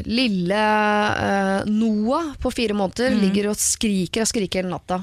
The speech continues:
Speaker 1: Bikkja som du har sk-, skaffet deg, for du tenkte
Speaker 2: Ja.
Speaker 1: at det skulle være, eh, forenende for familien, og drite i stua. <laughs> Eh, men du skal ha innlevering, eller skal i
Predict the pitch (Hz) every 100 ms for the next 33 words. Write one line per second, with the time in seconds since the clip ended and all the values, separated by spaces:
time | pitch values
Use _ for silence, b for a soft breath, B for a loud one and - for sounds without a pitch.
0 | 220 180 254 - - 269 269 233 226 -
1 | 226 220 214 208 - 220 - 254 254 240
2 | 190 190 185 - 190 180 180 180 - 185
3 | 175 214 185 165 170 175 196 180 196 175
4 | 214 226 196 214 214 165 - 175 185 208
5 | 160 160 208 B B B B B 202 190
6 | 185 214 220 196 240 349 - - 277 269
7 | 220 262 254 254 214 175 175 185 214 247
8 | 247 220 226 202